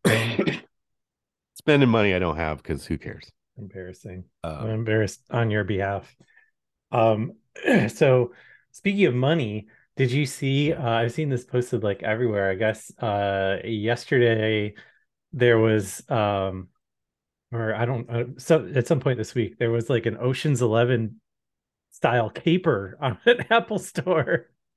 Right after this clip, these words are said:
Speaker 1: Really?
Speaker 2: Yeah, they, like, tunneled, like, so I guess, um, I guess when you, so, uh, as someone that's never stolen anything from the Apple store, this is just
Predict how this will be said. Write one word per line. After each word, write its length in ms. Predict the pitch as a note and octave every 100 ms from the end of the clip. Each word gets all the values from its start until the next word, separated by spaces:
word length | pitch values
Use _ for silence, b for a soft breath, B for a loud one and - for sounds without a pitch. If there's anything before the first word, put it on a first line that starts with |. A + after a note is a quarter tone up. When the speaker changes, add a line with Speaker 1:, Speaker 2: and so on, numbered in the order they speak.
| -
Speaker 1:
Really? 640 | G2 C3 E3+ G#3+ A#3+ A#3 -
Speaker 2:
Yeah, 300 | C#3 E3+ D#3
they, 140 | C#3+
like, 260 | C#3 C3 -
tunneled, 500 | - D#3+ E3+ D3+ C3+
like, 160 | D#3 B2+
so 160 | E3+
I 100 | C#3+
guess, 360 | D#3+ F3 - -
um, 600 | - C#3+ B2+ A#2+ A2 G#2 _ _ _ _ _ _ _ _ _ _ _ _ _ _ _
I 80 | D#3+
guess 240 | C#3+ G3+
when 100 | B3
you, 200 | A3+ F#3+
so, 340 | A#2+ E3 C3+ - - B B -
uh, 160 | A#2+ A#2+
as 120 | B2
someone 260 | B2 D3 C#3
that's 180 | A#2+ C3
never 160 | A2+
stolen 400 | G#2+ - A#2 G#2
anything 260 | F#2+ - G#2+
from 140 | -
the 120 | G#2 G2
Apple 240 | F#2+ G2+
store, 300 | - G2 F2+
this 180 | F#2+ -
is 280 | F#2 F2 -
just 180 | G#2+